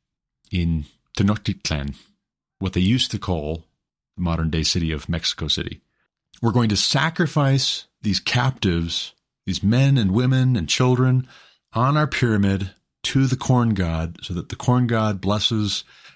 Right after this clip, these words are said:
our crops so that we can be prosperous. And while we're at it, why don't we just eat the sacrificed captives as well? Not for no reason did the Spaniards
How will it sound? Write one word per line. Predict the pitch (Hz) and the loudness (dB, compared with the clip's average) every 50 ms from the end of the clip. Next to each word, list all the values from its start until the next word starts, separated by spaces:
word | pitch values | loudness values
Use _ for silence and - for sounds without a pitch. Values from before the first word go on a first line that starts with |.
| _ _ | _ _
our | - 117 123 | -4 -4 -4
crops | - - - 113 107 104 101 101 - - - - - - | -4 -4 -4 -2 -2 -2 -2 -4 -4 -6 -4 -6 -6 -6
so | - - - 87 | -6 -6 -6 -4
that | 78 80 | -4 -6
we | 82 87 95 110 113 | -2 0 2 2 2
can | 107 - - 107 | 0 0 0 0
be | 98 98 95 | 2 0 -2
prosperous. | 95 - 95 87 85 82 - - - 90 82 80 76 - - - - - _ _ _ _ _ _ _ _ _ _ | -2 -2 -2 -2 -2 -2 -4 -6 -6 -6 -6 -6 -6 -6 -8 -8 -10 -14 _ _ _ _ _ _ _ _ _ _
And | - 135 143 143 143 139 - - - | -2 0 0 2 2 0 -2 -4 -6
while | - 135 135 139 135 | -2 0 2 2 2
we're | 120 110 | 2 2
at | 110 107 | 2 0
it, | 101 - - _ _ _ _ _ | -2 -4 -8 _ _ _ _ _
why | - 113 107 | -2 0 2
don't | 104 104 | 4 4
we | 104 | 4
just | 98 98 95 87 - - - - | 4 2 0 -2 -4 -6 -4 0
eat | 107 98 92 - - - - - _ _ _ _ _ _ _ _ _ | 0 0 0 0 -4 -8 -10 -14 _ _ _ _ _ _ _ _ _
the | - 95 | -6 -4
sacrificed | - - 92 82 - 92 80 - - 78 73 - - - | -2 -2 -2 -4 -4 -8 -10 -8 -8 -6 -6 -6 -8 -8
captives | - - 76 67 - - - - - - - - - | -8 -8 -8 -8 -10 -12 -12 -10 -8 -8 -10 -8 -8
as | 92 87 82 | -6 -4 -4
well? | 80 73 71 69 76 - - _ _ _ _ _ _ _ _ _ _ _ _ _ _ _ _ _ _ | -4 -4 -4 -6 -8 -12 -16 _ _ _ _ _ _ _ _ _ _ _ _ _ _ _ _ _ _
Not | - 123 135 - | -2 -2 -2 0
for | - - 143 | 0 0 2
no | 139 135 | 2 2
reason | 120 117 131 139 117 101 90 | 2 2 2 2 2 0 0
did | 85 87 | -2 -2
the | 82 90 | -4 -4
Spaniards | - - - 98 98 107 117 113 104 92 - - - - | -4 -2 0 0 2 2 4 2 2 0 -2 -4 -6 -6